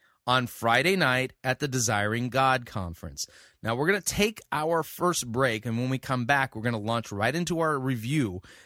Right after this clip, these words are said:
and we're gonna review in total, uh, Rick Warren's speech at Desiring God. There's lots of things that we could key in on.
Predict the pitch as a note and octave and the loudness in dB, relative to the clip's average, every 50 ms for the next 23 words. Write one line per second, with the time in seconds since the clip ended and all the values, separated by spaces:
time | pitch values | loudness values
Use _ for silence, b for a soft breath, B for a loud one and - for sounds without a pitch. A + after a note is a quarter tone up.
0 | B B - B2+ C#3+ C#3+ C3+ D3+ D3+ C#3+ B2 B2+ B2+ A#2 A2 C3+ D3 D3 D3+ - | B B -2 0 0 2 0 0 0 0 -2 -2 -2 -2 0 0 0 0 -2 0
1 | - E3+ F#3 G#3+ A3 G#3 - - F#3+ G#3+ A#3+ A#3 D3+ G#2 F2 F#2+ - _ _ _ | 0 0 2 2 0 -2 -4 0 2 2 4 2 2 -2 -4 -8 -10 _ _ _
2 | _ _ _ _ _ _ _ _ - B2+ C3 C3 C3+ C#3 D#3+ D#3 - D3+ D3+ D#3 | _ _ _ _ _ _ _ _ 0 2 2 2 2 0 -2 -2 -2 0 0 2
3 | D#3+ D#3+ D#3+ D#3+ D#3 C#3+ - - - - - - F3+ E3+ D3 - D3+ C#3 B2 C3 | 2 2 2 2 2 0 2 2 2 0 0 0 -2 -2 0 -2 -2 -2 -2 -2
4 | C3 C3 B2+ B2+ B2+ B2+ B2+ C3 B2+ B2+ D3 D#3+ D3+ A2+ G2+ G#2 G#2+ G#2 - - | 0 2 4 4 4 2 0 -2 -2 0 2 2 2 0 0 -4 -4 -4 -4 -6
5 | G#2+ A2 B2 D3 F#3 - F#3+ F3+ - F3+ F3+ E3 C#3+ C#3+ - - D#3+ E3+ D#3+ - | -6 -6 -4 -4 -4 -2 -2 -2 0 0 0 0 -2 -2 -4 -2 -4 -4 -2 -2
6 | - D3+ B2 - - - - F3 D#3 D3+ E3 F3+ E3+ C3+ G2+ F2+ F2 | -4 -6 -6 -8 -8 -4 -2 0 0 2 2 2 2 0 -2 -4 -8